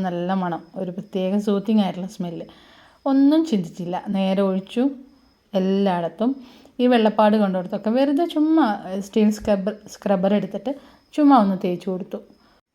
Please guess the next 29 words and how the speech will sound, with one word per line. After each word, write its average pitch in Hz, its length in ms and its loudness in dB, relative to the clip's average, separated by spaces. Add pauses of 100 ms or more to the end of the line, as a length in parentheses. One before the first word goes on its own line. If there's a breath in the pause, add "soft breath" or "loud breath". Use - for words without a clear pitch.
ഈ 226 120 -4
ബോട്ടിൽ 196 480 0
തുറന്നപ്പോൾ 202 460 2
തന്നെ 277 200 0
ഇവിടെ 233 260 0
മൊത്തം 196 280 -2
സ്മെല്ലാണ് 170 520 -4
കേട്ടോ. 165 180 -6 (560 loud breath)
ആ, 180 60 -2 (200)
നിങ്ങൾക്കും 220 380 2 (160)
എല്ലായിടത്തും 277 540 2
ഇപ്പോൾ 226 180 -2
ഇത് 240 100 2 (100)
ചീപ്ലി 214 540 0
അവൈലബിൾ 170 580 -2
ആണ്. 160 140 -4 (120)
ഇത് 170 120 -4
തന്നെ 214 240 4
വേണ്ട, 185 200 -2 (120)
വേണമെന്നില്ല. 180 480 -2 (140)
ഏത് 175 180 -2
ഫ്ലേവറുള്ള, 165 540 -2 (540 loud breath)
ആ, 180 80 -2 (180)
ലിക്വിഡ് 180 480 0
ആയിട്ടുള്ള, 165 440 -2 (340)
ആ, 175 100 -4 (340)
ക്ലീനർ 175 420 -2 (140)
വാങ്ങിച്ചാൽ 175 520 -4
മതി. 156 200 -8